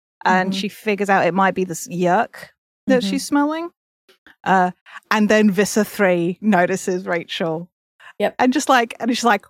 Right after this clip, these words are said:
Speaker 1: "What is that?" He's like, "It's called a cat, an earth species used as a pet. The humans keep them close and find comfort in there." It's just like, and look, first off, Visser three is just like, "Well, we gotta kill the cat."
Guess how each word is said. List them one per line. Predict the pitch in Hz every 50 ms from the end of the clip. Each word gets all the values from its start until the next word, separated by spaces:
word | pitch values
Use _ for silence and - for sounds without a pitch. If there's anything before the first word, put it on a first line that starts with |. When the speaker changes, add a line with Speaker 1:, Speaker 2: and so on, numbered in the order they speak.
| _ _ _
Speaker 1:
"What | - 175
is | 165 233 - -
that?" | 202 165 175 214 - - - - _ _ _ _ _ _ _ _ -
He's | - 185 -
like, | 196 185 - -
"It's | - 240 - -
called | - 254 240
a | 240
cat, | - - - 311 269 - - _ _ _ -
an | 196 185
earth | 208 220 220 -
species | - - - 233 226 - - 220 -
used | - 214 208 202 - 220
as | 208 -
a | 190
pet. | - - 269 240 - - _
The | - - 180
humans | - - 233 214 220 208 202 -
keep | - 240 220 -
them | - 208 202
close | - - 247 240 - -
and | 202 180
find | - - 214 202 202 -
comfort | - - 254 240 - - - -
in | 170 165 156
there." | - - - 170 - _ _ - - - - - - - 226 233 233 214
It's | - - 220
just | 233 202
like, | 214 208 208 - - _ _ - - - - - - -
and | 294 294 269
look, | 269 302 294 254 - - - _ _ _ _ _ -
first | - 480 440 427 - -
off, | 262 226 214 214 - - _ _ _ _ _ _ _ -
Visser | 247 254 - 247
three | 262 233
is | 226 -
just | 226 -
like, | 208 196 190
"Well, | 214 214
we | 233
gotta | - 240 220
kill | - - 202 185
the | 180 180
cat." | - 147 139 120